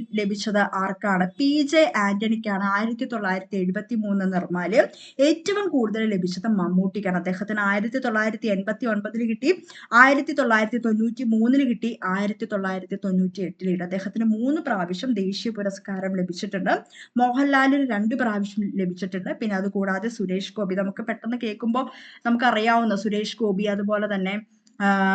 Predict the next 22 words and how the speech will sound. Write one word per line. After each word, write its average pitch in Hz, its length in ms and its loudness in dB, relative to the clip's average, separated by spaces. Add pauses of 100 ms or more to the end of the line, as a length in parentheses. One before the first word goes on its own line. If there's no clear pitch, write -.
(140)
സുരാജ് 226 420 4
വെഞ്ഞാറമൂട്, 196 640 0 (180)
സലീം 233 320 4 (120)
കുമാർ, 185 340 2 (640)
ബാലചന്ദ്ര 240 580 6 (100)
മേനോൻ, 190 340 2 (160)
അവർക്കൊക്കെ 226 460 0 (220)
ലഭിച്ചിട്ടുണ്ട്. 165 540 -6
അപ്പോ - 160 -2 (160)
കൺഫ്യൂഷൻ 220 520 -2
ആയി 233 140 0
പോവരുത്, 214 400 -2
ഉറപ്പായിട്ടും 226 520 0
പഠിക്കേണ്ട 196 420 -6
ടോപ്പിക്കാണ്. 180 440 -6 (480)
ഇനി 494 200 0
അടുത്തത് 359 280 6 (140)
ദേശീയ 311 380 6
അവാർഡ് 269 420 4
നേടിയ 226 360 2
നടിമാർ 214 420 2 (100)
മലയാളം, 180 460 2